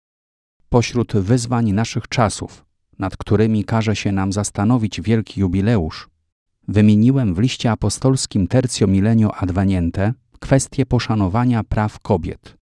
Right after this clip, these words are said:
Pragnę dziś zwrócić uwagę na niektóre aspekty problematyki dotyczącej kobiet,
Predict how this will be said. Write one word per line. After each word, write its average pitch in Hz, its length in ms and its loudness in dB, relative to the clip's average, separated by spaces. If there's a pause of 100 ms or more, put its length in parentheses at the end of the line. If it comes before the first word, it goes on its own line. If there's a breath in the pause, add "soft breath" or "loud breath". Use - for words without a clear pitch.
(480)
Pragnę 135 400 2
dziś 120 280 -4
zwrócić 107 460 -2
uwagę 110 400 0
na 110 140 0
niektóre 95 580 -4
aspekty 92 720 -4 (180)
problematyki 95 800 -2
dotyczącej 104 680 -4
kobiet, - 580 -4